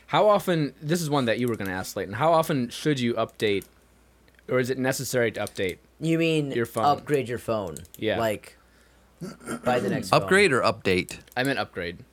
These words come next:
Speaker 3: Yeah.
Speaker 2: I, I have come to a realization that the phone companies, namely Verizon, well, Verizon isn't the only one. All the phone companies, back in the day when smartphones were coming out, they had the two-year plans,
Speaker 1: Mm-hmm.
Speaker 2: the two-year upgrade plan.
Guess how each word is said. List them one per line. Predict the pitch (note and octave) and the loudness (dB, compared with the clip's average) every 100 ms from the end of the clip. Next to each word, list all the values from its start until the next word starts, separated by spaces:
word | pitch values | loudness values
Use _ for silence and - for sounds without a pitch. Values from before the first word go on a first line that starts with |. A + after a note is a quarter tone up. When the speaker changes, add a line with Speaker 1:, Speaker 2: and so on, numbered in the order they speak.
| - | -14
Speaker 3:
Yeah. | - - - | -12 -10 -2
Speaker 2:
I, | F#3 A3+ B3+ - - | 2 4 2 2 -2
I | G3 | 0
have | C4 G#3+ | 2 0
come | E3 E3 | 0 0
to | D#3 C3+ | 2 0
a | |
realization | A#2+ A2 G#2+ F#2 F#2 - D#2 D#2 - _ _ _ - - - | 2 2 2 2 -2 -2 -8 -12 -16 _ _ _ -20 -20 -6
that | - C#3+ | 0 0
the | D3 | 2
phone | - G#3+ A3+ | 2 4 4
companies, | D#3+ C3+ A2 G#2+ F2+ - - _ _ - - _ - | 2 0 0 -2 -4 -6 -10 _ _ -20 -20 _ -4
namely | C#3+ D#3 E3+ E3+ - | 0 2 2 0 -2
Verizon, | D#3 D3 A#2+ G#2 F2 E2+ F#2 _ | 0 2 2 0 -6 -10 -14 _
well, | G3+ G3 - | 2 2 2
Verizon | A3+ A#3 G3+ | 0 0 0
isn't | D#3+ C3+ | -4 -4
the | B2+ | -8
only | A2 | -8
one. | F2 D2 E2 _ _ - - | -8 -8 -12 _ _ -14 0
All | E3 | 2
the | A3+ | 2
phone | A3 F3+ D#3+ | 2 0 0
companies, | C#3 A2 A2 G#2 | -2 -2 -4 -4
back | - C#3+ | 0 0
in | E3 | 0
the | C#3+ | 0
day | A#2+ A2+ | 2 0
when | A2 | -4
smartphones | F#2+ - C3+ - C3 B2+ B2 A#2+ - | -10 -6 -6 -4 -4 -4 -8 -14 -14
were | G2 | -16
coming | - A#2 A#2+ | -10 -8 -6
out, | G2+ D#2 C#2+ - _ _ _ _ _ _ - | -4 -6 -8 -16 _ _ _ _ _ _ 0
they | C#3+ E3+ | 4 4
had | D#3+ D#3+ D#3 A#2 | 2 0 0 -2
the | |
two-year | - C3 A#2+ A2+ | -8 -6 -4 -4
plans, | - - C2+ G1+ - - - - | -4 -8 -8 -10 -14 -18 -20 -12
Speaker 1:
Mm-hmm. | A#2+ A2 G2+ | -10 -8 -8
Speaker 2:
the | G2 | -6
two-year | - D3+ D3+ | -2 0 2
upgrade | G2+ - G2 E2 | 0 -2 -4 -6
plan. | - C2 | -8 -14